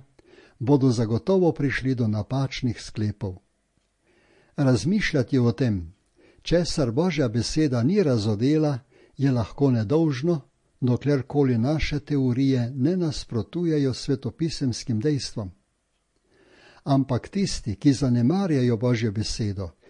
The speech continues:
in iščejo vzrok za njegova ustvarjena dela v znanstvenih načelih, se brez zemljevida ali kompasa podajajo na neznani ocean.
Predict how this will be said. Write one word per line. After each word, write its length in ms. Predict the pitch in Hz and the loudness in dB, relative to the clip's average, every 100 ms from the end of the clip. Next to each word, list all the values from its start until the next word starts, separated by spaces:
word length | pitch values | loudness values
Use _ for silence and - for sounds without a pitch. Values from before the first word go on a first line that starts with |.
| _ | _
in 200 | 156 135 | 2 2
iščejo 460 | 160 143 - 131 127 | 2 -2 0 2 2
vzrok 460 | 110 135 208 180 | 2 2 2 0
za 160 | 127 127 | 0 2
njegova 400 | 117 117 131 123 | 2 2 2 2
ustvarjena 640 | 113 - 135 127 120 113 | 2 -2 -2 0 0 0
dela 320 | 104 143 147 120 | 0 0 2 0
v 160 | 101 | -2
znanstvenih 800 | 95 92 160 190 - 143 120 - | -4 -4 -2 -2 -2 -2 -2 -2
načelih, 680 | 113 - 117 104 101 - _ _ _ - - | -6 -2 -2 -2 -6 -12 _ _ _ -20 -16
se 280 | - - 139 | -8 0 0
brez 320 | 101 120 113 | 0 0 0
zemljevida 680 | 107 107 107 104 185 185 160 | 2 0 0 0 -2 -2 -2
ali 220 | 127 107 | -2 -2
kompasa 680 | - 175 175 156 131 147 139 | -2 -2 -2 -4 -4 -4 -6
podajajo 800 | - 117 101 147 151 143 127 113 | -4 -4 -2 -2 0 0 0 0
na 160 | 110 | 0
neznani 580 | 107 104 101 131 143 127 | 0 -2 -2 0 2 0
ocean. 600 | 107 - - 110 123 98 | -2 -6 -6 -4 -2 -4